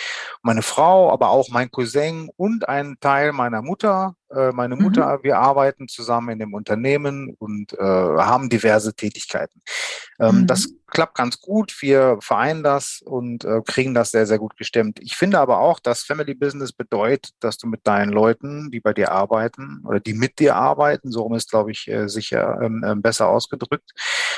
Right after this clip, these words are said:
Speaker 1: auch eine Familie bist. Also ich
Speaker 2: Ja.
Speaker 1: g-, ich könnte mit niemandem zusammenarbeiten oder bei mir arbeiten lassen, den ich nicht, äh, eiskalt meinen Haustürschlüssel geben würde
Speaker 2: Mhm.
Speaker 1: und dem ich
Speaker 2: Mhm.
Speaker 1: da vertrauen würde. Also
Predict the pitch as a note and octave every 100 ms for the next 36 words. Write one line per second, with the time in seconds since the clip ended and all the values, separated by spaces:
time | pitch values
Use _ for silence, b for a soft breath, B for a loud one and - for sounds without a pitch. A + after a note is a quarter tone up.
0 | B - A#2 C3+ - - B2+ C3 - D#3+
1 | F#3+ B2 C2+ - - - A#2+ - D3+ -
2 | - - D#3 A#2 - - - - - -
3 | - - - - - - - G3 A#3+ A#2
4 | A2 B2 C#3 A3+ D3 A2+ A2 G#2+ - _
5 | - A#2 A#2 D3 C#3+ - C#3 C#3+ - C#3
6 | A2+ A2 G#2 G#2 G#2+ G#2+ F#2 A#2 B2+ -
7 | B2 A#2+ - A#2+ A2+ A2 G#2+ A#2+ G#2+ -
8 | - A#2 A2+ A2+ - B2+ C#3 - B2+ -
9 | A#2 A2+ A2+ G#2 C#3 D3+ C3 - A2+ A#2
10 | G#2+ G#2+ G#2 G#2+ A2 C3 E3+ D3+ C#3 C3
11 | A#2+ A#2 A2 A2+ G#2 A#2 A#2 B2 A2+ A#2
12 | - A2+ A#2+ F#2+ F2+ F2+ E2 G#2+